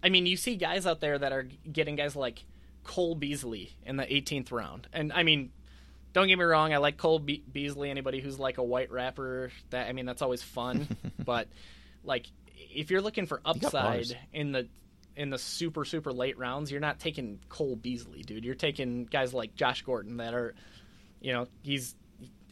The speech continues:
Speaker 1: I mean, the guy posted sixteen hundred yards in, what, fourteen games with Brandon Weeden? Like, I,
Speaker 2: Right,
Speaker 1: I don't care
Speaker 2: right.
Speaker 1: what situation he lands in, if he gets to play, he, he can produce, and that's the type of upside that you're looking for.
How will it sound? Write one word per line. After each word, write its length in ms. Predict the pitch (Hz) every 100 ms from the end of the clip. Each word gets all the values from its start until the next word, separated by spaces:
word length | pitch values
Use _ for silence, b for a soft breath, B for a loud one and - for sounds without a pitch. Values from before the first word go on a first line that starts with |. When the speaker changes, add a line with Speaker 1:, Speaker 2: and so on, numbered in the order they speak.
| -
Speaker 1:
I 40 | 135
mean, 240 | 131 117
the 100 | 202
guy 340 | 175 180 196 180 - -
posted 340 | 190 170 123
sixteen 400 | - 175 - 175
hundred 300 | 151 160 143
yards 680 | 139 147 139 131 131 - - -
in, 480 | 151 139 131 127 127 -
what, 220 | 143 123
fourteen 580 | - 151 147 - 165 147
games 320 | 127 143 151
with 180 | 139 -
Brandon 360 | 123 135 143
Weeden? 500 | 120 117 131 160 175
Like, 320 | 143 123 117 - B B B B B -
I, 20 |
Speaker 2:
Right, 200 | 151 156
Speaker 1:
I 60 | 180
don't 140 | 196
care 140 | 185
Speaker 2:
right. 80 | 143
Speaker 1:
what 200 | 143 160
situation 680 | - 180 156 139 135 156 143
he 220 | 135 160
lands 440 | 139 123 123 147 156
in, 240 | 165 180
if 160 | 165 135
he 60 | -
gets 280 | 131 -
to 80 | -
play, 320 | - 131 143
he, 400 | 165 - 151 147 - - - -
he 160 | -
can 160 | 165 147
produce, 420 | - 131 120 -
and 80 | 131
that's 180 | 127 -
the 40 |
type 240 | 120 123 107
of 60 |
upside 260 | 117 - 113
that 140 | 110
you're 100 | -
looking 240 | 110 117 113
for. 220 | - 113